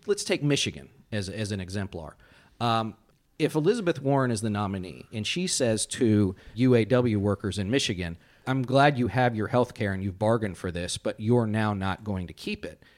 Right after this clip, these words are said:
How many U A W workers are gonna vote for Elizabeth Warren in Michigan? Probably not that many, because you know what? They like their health care and they don't wanna lose it. I think also, you know, I,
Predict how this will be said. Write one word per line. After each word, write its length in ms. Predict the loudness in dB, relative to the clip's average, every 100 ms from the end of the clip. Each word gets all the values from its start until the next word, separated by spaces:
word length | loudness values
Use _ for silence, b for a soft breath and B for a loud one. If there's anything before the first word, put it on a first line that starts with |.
| b b -6
How 260 | 0 2
many 320 | 2 0 0
U 240 | 0 4 4
A 80 | 6
W 320 | 4 2 0
workers 420 | -2 -6 -6 -6
are 60 | -4
gonna 180 | -4 -2
vote 220 | -4 -4
for 120 | -6
Elizabeth 420 | -6 -6 -10 -10
Warren 280 | -6 -4 -4
in 80 | -2
Michigan? 420 | -2 -4 -12 -20 _ -2
Probably 460 | 2 4 2 2
not 240 | 0 -2 -4
that 180 | -4
many, 280 | -4 -6 -10 _ _
because 300 | -4 -2 -2
you 80 | -2
know 100 | -2
what? 220 | -2 -2 -8
They 280 | -2 2 2
like 300 | 2 -2 -4
their 160 | -8
health 240 | -8 -14 -16
care 240 | -18 -18 b b -4
and 160 | 0
they 80 | 2
don't 160 | 2 0
wanna 180 | -2 -2
lose 240 | -2 -2
it. 100 | -6
I 100 | -6
think 220 | -4 -2 0
also, 380 | 0 2 0 B B B
you 120 | -4 0
know, 180 | 2
I, 200 | 2 -2